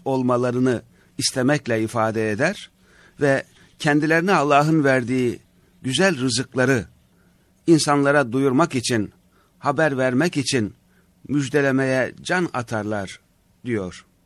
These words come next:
İşte onlardan bir tanesi sahabilerden Amr bin Cemud. Evet, Amr bin Cemud birkaç oğula sahipti.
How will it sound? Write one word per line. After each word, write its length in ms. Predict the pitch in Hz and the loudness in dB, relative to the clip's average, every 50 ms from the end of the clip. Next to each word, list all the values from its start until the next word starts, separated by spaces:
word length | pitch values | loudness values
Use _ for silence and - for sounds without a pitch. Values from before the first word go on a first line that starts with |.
| _ _ _ _ _ _ | _ _ _ _ _ _
İşte 320 | - 185 - - - 233 190 156 - - - | -12 -8 -8 -4 -2 -2 -2 -4 -6 -6 -2
onlardan 560 | 180 196 190 185 175 170 156 175 165 165 147 | 0 2 4 4 2 2 2 0 0 0 -2
bir 40 | 147 | -4
tanesi 600 | - 165 151 147 135 123 110 - - 117 110 107 - - - - _ _ _ _ _ _ _ - | -2 0 0 2 2 2 0 0 -2 -4 -4 -6 -8 -16 -20 -20 _ _ _ _ _ _ _ -16
sahabilerden 1000 | - - 170 156 151 147 147 135 143 139 131 127 123 113 123 139 160 185 190 190 _ _ _ _ _ _ _ _ - | -12 -8 -6 -4 -2 -2 -2 -2 -2 -2 -2 -2 -2 -2 -2 -2 -4 -4 -6 -10 _ _ _ _ _ _ _ _ -2
Amr 360 | 165 170 165 160 123 107 98 | 0 2 2 0 0 -2 -4
bin 160 | 139 139 127 - - _ _ | -4 -4 -4 -8 -16 _ _
Cemud. 460 | - 139 127 123 123 117 104 92 - - _ _ _ _ _ _ _ _ _ _ _ _ _ _ _ _ _ _ _ _ _ _ - | -6 -2 0 2 2 2 0 -2 -8 -16 _ _ _ _ _ _ _ _ _ _ _ _ _ _ _ _ _ _ _ _ _ _ -6
Evet, 260 | - 160 139 113 - - _ - | -4 -4 -4 -4 -6 -12 _ -4
Amr 360 | - 190 202 185 156 135 113 | -2 0 0 0 -2 -2 2
bin 180 | 151 165 156 147 | 2 2 2 2
Cemud 420 | - 156 151 147 160 180 185 185 - - _ _ _ _ _ _ _ - | 0 0 2 2 2 2 0 -2 -8 -20 _ _ _ _ _ _ _ -10
birkaç 360 | 196 208 - 208 185 185 - - | -8 -4 -2 -2 -2 -2 -2 -2
oğula 300 | 165 160 156 156 151 143 | 0 0 0 0 -2 -2
sahipti. 720 | - - 127 120 113 117 117 113 117 - 113 101 92 85 | -2 -2 -2 -2 -2 -2 -4 -4 -6 -6 -8 -6 -8 -8